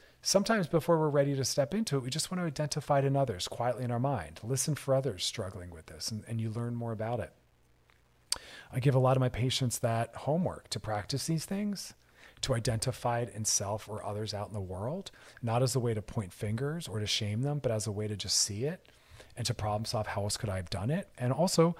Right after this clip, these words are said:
the, the beautiful work of looking back at past arguments and saying, "What was the actual emotion I was feeling? What was the need that I actually had?" 'Cause it's all about needs. Emotions are about needs, and anger doesn't let you know what you need. If someone says, "I'm angry," it's like, "I don't know what you need."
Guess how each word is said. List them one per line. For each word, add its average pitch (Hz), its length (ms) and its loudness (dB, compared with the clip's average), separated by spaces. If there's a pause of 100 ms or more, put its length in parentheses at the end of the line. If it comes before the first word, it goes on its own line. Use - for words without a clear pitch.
(720)
the, 127 300 2
the 120 120 0
beautiful 120 540 0
work 151 240 2
of 113 120 0
looking 131 280 2
back 131 280 2
at 110 80 0
past 113 320 -2
arguments 131 520 0
and 110 80 -6
saying, 113 280 0
"What 170 200 2
was 170 160 2
the - 220 0 (160)
actual 127 400 4
emotion 110 400 2
I 101 80 -2
was 98 160 0
feeling? 80 320 -12 (280)
What 151 180 4
was 160 160 6
the 131 160 6
need 127 580 0 (200)
that 110 120 0
I 110 60 0
actually 107 260 0
had?" 101 320 -4
'Cause 135 160 0
it's 147 100 -2
all 180 120 8
about 151 240 4
needs. 143 240 -2
Emotions 131 340 0
are 156 60 8
about 131 260 2
needs, 127 240 -4
and 104 80 -6
anger 143 480 0 (240)
doesn't 135 240 2
let 131 160 2
you 120 60 -4
know 123 100 0
what 113 140 -4
you 110 80 0
need. 107 320 -4 (260)
If - 80 -8
someone 156 160 8
says, 156 180 8
"I'm 143 80 6
angry," 135 320 4
it's 107 140 -4
like, 117 140 -2
"I 120 80 2
don't 131 100 0
know 123 60 0
what 107 100 -6
you 110 60 -4
need." 101 320 -6